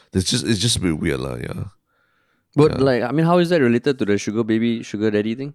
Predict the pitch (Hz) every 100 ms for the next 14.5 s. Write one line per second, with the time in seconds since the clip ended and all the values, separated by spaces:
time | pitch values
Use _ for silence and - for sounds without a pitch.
0 | - 113 110 101 107 127 113 87 90 92
1 | 98 98 - 87 78 71 80 87 92 82
2 | - _ _ _ _ _ _ 82 - 95
3 | 90 69 - 85 - 85 85 82 80 80
4 | 80 95 92 85 - 95 104 104 98 92
5 | - - - - 95 98 90 71 85 85
6 | 85 90 85 92 87 76 80 - 87 64
7 | - - 80 82 78 - - - - -
8 | 65 76 71 123 - - - - _ _
9 | _ _ - 170 165 196 185 131 175 -
10 | - 127 131 165 190 190 - - 104 98
11 | 95 - 113 123 127 98 95 90 98 -
12 | 123 127 107 85 90 - 101 117 131 -
13 | 92 82 - - 95 135 135 113 101 165
14 | 135 160 202 185